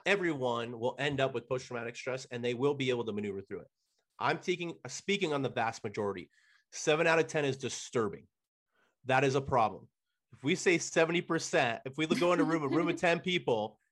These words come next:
Speaker 1: and we take out three that don't have it, and the other seven do, like,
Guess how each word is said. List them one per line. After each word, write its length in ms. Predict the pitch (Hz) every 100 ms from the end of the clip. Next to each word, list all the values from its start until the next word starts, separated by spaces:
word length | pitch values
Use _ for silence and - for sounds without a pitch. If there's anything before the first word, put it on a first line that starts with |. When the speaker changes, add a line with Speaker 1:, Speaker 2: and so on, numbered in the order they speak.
| _
Speaker 1:
and 100 | 131
we 100 | 135
take 280 | 135 170 170
out 300 | 165 143 - -
three 600 | 180 202 143 113 120 - _ _ _ _
that 80 | 131
don't 240 | 143 160
have 280 | 143 175 151
it, 80 | 123
and 100 | 127
the 40 |
other 120 | 135 151
seven 340 | - 160 143
do, 300 | 131 156 196
like, 340 | 135 120 -